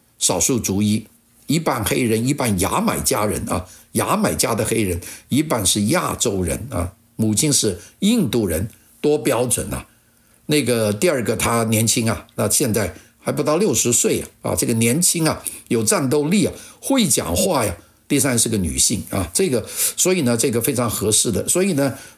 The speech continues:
民主党估计很快就会团结在这个他们的这个新旗帜之下。我们知道这个十来天呢，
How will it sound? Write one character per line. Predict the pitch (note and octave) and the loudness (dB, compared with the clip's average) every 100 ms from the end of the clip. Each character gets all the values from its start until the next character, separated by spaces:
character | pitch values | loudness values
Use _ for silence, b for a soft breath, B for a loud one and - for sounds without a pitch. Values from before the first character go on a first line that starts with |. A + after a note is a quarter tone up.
| B | B
民 | C#3+ A#3 | 0 2
主 | C4+ | 0
党 | F3 F#2 | 0 -2
估 | G2 G#3 | 0 0
计 | F#3 D3+ | 0 -2
很 | - F#2 F2+ | -2 -2 -2
快 | - B3 G#3 - B B B | -2 -2 -2 -6 B B B
就 | G3+ | -2
会 | C#3+ A#2 | 0 -2
团 | - - F2 F2 A#2 F#3 | -4 -4 -2 0 0 0
结 | - G2 G#2 | 0 0 0
在 | - G2+ | 0 0
这 | E2+ A#2+ | 0 0
个 | F2+ F#2 F2+ - _ - | 0 -2 -4 -8 _ -4
他 | D3+ | 0
们 | C#3 | 0
的 | G#2 | 0
这 | G#2 | 0
个 | F2+ | 0
新 | - D#3+ E3+ | 0 2 0
旗 | - - G2 | 0 0 0
帜 | - | 0
之 | G2 F#2+ | 0 0
下。 | G#2+ B2+ - - _ B B B B B B | 0 0 -2 -8 _ B B B B B B
我 | - F#3 | 0 0
们 | A3+ | 2
知 | C#4+ | 0
道 | A3+ F#3+ - - | 2 0 -2 -4
这 | - | -2
个 | G3+ | 2
十 | E3 - G3+ | 2 2 2
来 | A3+ F#3 | 2 2
天 | F3+ F#3 F#3 | 0 0 0
呢， | C3 | 0